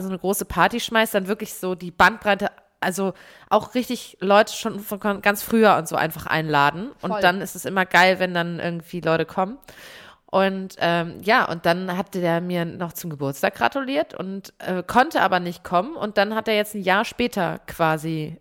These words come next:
Speaker 1: äh, mir wieder geschrieben und hat gesagt, "Ja, sorry, ich konnte gar nicht kommen. Ähm, ich hab gar nicht nochmal extra Bescheid gesagt" und so. Und, ähm, "Ja, aber wie geht's dir denn jetzt?" So, also so komische Gespräche, die sich über Jahre ziehen. Und ich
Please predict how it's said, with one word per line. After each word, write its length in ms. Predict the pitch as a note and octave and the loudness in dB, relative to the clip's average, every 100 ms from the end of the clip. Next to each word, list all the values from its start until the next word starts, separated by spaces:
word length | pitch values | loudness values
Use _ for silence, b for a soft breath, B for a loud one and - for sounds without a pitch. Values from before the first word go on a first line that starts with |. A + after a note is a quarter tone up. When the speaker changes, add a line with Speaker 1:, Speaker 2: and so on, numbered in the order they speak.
| - | -8
Speaker 1:
äh, 400 | - D#3+ D#3 D3+ - _ | -4 -2 -2 -4 -10 _
mir 220 | D#3+ F#3 | -4 -2
wieder 240 | F#3+ A#3 E3+ | 2 4 4
geschrieben 540 | F3 - F#3 E3+ G3+ | 0 -10 -10 -8 -8
und 180 | - F3+ | -8 -6
hat 140 | F#3+ | -6
gesagt, 280 | - F#3+ F#3+ | -4 -6 -2
"Ja, 140 | C4 B3+ | 0 2
sorry, 240 | C4+ A#3+ | 2 0
ich 80 | A3+ | -2
konnte 220 | - A3+ | -6 -2
gar 100 | G#3 | -2
nicht 160 | G#3 - | -4 0
kommen. 280 | G#3+ G#3 - B B B B | 0 0 -10 B B B B
Ähm, 300 | - F#3+ F3+ F#3 | -4 -2 -2 -6
ich 140 | F#3+ | -8
hab 100 | G#3+ | 0
gar 100 | F#3+ | 0
nicht 160 | G3 - | 0 -2
nochmal 220 | G3 F3 | -2 -2
extra 240 | F#3 G3+ | -2 -4
Bescheid 340 | F#3 - G#3 - | -4 0 -2 -2
gesagt" 400 | F3+ E3+ E3 F#3 | -2 0 0 -4
und 100 | F3 | -10
so. 320 | E3 E3 F3 | -6 -4 -4
Und, 340 | E3+ E3 - | -8 -14 -12
ähm, 240 | - E3 D#3+ | -8 -8 -6
"Ja, 140 | D#3+ G3 | 0 2
aber 160 | G#3+ | 2
wie 60 | G3 | 0
geht's 220 | C4 C4+ | -2 0
dir 100 | G#3 | -2
denn 100 | E3 | 0
jetzt?" 320 | D#3 D3+ - D#3 | -2 -4 -8 -8
So, 100 | E3 | -2
also 340 | - G3 G#3 - | 0 2 2 0
so 180 | G3+ | -4
komische 400 | F3+ - A3+ - | -4 -2 -2 -2
Gespräche, 420 | F#3+ - G#3 A#3+ A3 | -6 -8 -4 -2 -4
die 120 | F#3+ | -6
sich 160 | F3+ - | -8 -4
über 140 | F3 | -2
Jahre 380 | E3+ E3 F3+ F#3 | 4 4 4 -2
ziehen. 340 | - E3+ F3 B B B B | -10 -14 -14 B B B B
Und 160 | - G3+ - | -2 -2 0
ich 200 | A#3+ | 0